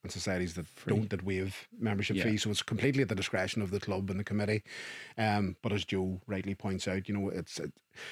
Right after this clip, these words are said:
Speaker 1: it's a way of getting, you know, some much needed funds into, into the club so that they can meet their development plan targets and do what they actually wanna do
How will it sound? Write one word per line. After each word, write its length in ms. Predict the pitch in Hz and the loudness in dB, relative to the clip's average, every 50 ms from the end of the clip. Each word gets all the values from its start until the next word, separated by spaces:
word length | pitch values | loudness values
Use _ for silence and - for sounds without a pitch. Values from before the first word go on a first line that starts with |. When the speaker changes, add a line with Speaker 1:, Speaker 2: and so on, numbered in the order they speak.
| - - - - - - | -14 -16 -18 -14 -8 -6
Speaker 1:
it's 140 | 117 - | -2 0
a 60 | 113 101 | 2 4
way 160 | 107 104 107 | 6 6 4
of 160 | 104 95 - | 4 2 2
getting, 400 | - 104 101 104 101 101 90 - _ _ | 0 2 2 2 2 0 0 -4 _ _
you 80 | - 120 | 0 2
know, 140 | 107 107 101 | 2 2 2
some 200 | 90 - 107 104 | 2 2 2 2
much 180 | 104 101 - | 2 2 2
needed 240 | 113 107 98 104 98 | 2 4 2 2 0
funds 340 | - - 110 110 117 117 113 | 2 2 4 6 6 6 6
into, 380 | 127 123 113 117 127 120 113 101 107 - | 4 4 6 6 4 4 4 2 0 0
into 220 | 117 117 110 120 | 0 0 2 2
the 100 | 104 113 | 0 2
club 240 | - 113 117 107 101 | 2 2 2 2 0
so 100 | - - 98 | -2 -2 -2
that 100 | 95 82 | -2 -2
they 80 | 98 | -2
can 380 | - - 95 92 90 85 92 - _ _ - | -2 0 0 0 0 -2 -4 -10 _ _ 0
meet 180 | 101 98 95 - | 2 2 2 0
their 80 | 95 | 0
development 420 | 87 92 87 92 92 98 110 98 95 | -2 0 0 0 0 2 0 -2 0
plan 260 | - 107 98 95 90 | 0 0 0 0 0
targets 380 | - 107 104 101 92 95 - | 0 0 0 0 0 -2 -2
and 80 | 104 95 | -2 0
do 140 | 95 101 101 | 0 0 0
what 120 | 98 95 | -2 -2
they 100 | - 104 | -2 -2
actually 260 | 101 92 87 - 104 | -2 -2 -4 -4 -4
wanna 200 | 95 95 95 95 | -2 -2 -2 -2
do 340 | 85 - 95 98 104 104 98 | 0 0 2 2 4 2 2